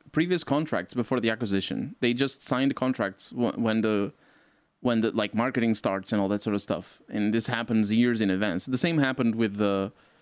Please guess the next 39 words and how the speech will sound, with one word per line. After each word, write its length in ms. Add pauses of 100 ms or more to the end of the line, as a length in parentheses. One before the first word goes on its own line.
(380)
with 200
the, 300
the 180
Outer 220
Worlds. 440
It 80
wasn't 260
published 300
by 100
Microsoft, 540
even 200
though 180
it 100
was 460 (600)
all, 300
like, 220
the 160
original 400
game 240
was 180
pu-, 480
uh, 460
was 360 (180)
released 540 (140)
w-, 140 (200)
after 280
Microsoft 500
bought 240
In 140
Exile, 440
uh, 220
bought 300
Obsidian, 520 (440)
and 180
it 60
was 180
still 220
Private 260
Division 540